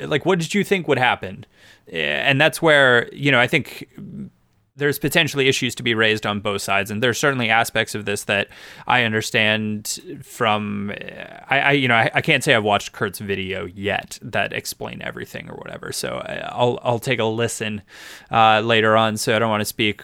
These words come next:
without, you know, lacking the whole story. I'm sure there are aspects of what he's saying that are true, um, and I'm, but I, I just think for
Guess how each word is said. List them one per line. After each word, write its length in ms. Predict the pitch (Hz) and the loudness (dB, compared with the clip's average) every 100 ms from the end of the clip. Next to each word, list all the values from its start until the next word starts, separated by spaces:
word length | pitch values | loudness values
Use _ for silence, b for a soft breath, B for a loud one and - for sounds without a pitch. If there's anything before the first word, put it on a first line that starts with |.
| - - | -16 -8
without, 420 | 113 110 104 101 - _ _ | -2 2 2 0 -10 _ _
you 160 | 131 117 | -6 -4
know, 120 | 107 | -2
lacking 440 | 110 117 - 113 | 2 2 2 -2
the 80 | 104 | -4
whole 240 | - 123 | 0 0
story. 580 | 104 - - 131 135 107 | 0 -4 2 4 6 4
I'm 120 | 101 | 2
sure 260 | 113 - 127 | 0 2 4
there 200 | 127 123 | 6 4
are 40 | |
aspects 480 | 98 113 - 110 107 | 4 2 2 0 -2
of 80 | 113 | -2
what 160 | 107 101 | -2 -2
he's 240 | 120 110 | -2 -2
saying 420 | - 110 104 101 | 0 0 0 -2
that 220 | 101 101 | -2 -2
are 140 | 104 104 | -2 -4
true, 520 | - - 104 101 - B B B B - | -6 -10 -8 -8 -10 B B B B -6
um, 340 | 110 110 104 107 | 2 4 4 2
and 140 | 110 | 0
I'm, 440 | 113 107 - - _ _ - | -2 -6 -14 -20 _ _ -2
but 140 | 127 | 2
I, 220 | 120 113 | 2 2
I 40 | 123 | 0
just 200 | 123 - | 0 -2
think 200 | 131 107 | -2 -2
for 400 | - 113 104 | 0 2 0